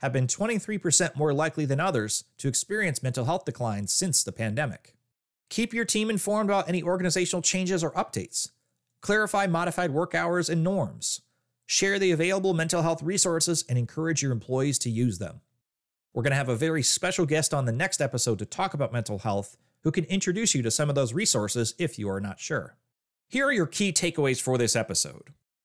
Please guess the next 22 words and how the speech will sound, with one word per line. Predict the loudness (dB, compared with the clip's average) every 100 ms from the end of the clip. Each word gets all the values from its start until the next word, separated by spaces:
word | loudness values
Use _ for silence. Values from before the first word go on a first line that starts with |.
| _ -4
The | 0
W | 2 2 2
H | 2 4
O | 2
defines | 2 0 0 0 0
mental | 0 0
health | 0 0 0 -2
as | 0 0 0 0
a |
state | 0 2 0 2
of | 2
well-being | 2 2 0 0 0 0 -2
in | -4
which | -4
an | -8
individual | -6 -4 -4 0 0
realizes | 2 0 2 0 0 -4
his | -4 -2 0
or |
her | 0 -2 -2
own | -2
abilities, | -2 0 0 0 0 -2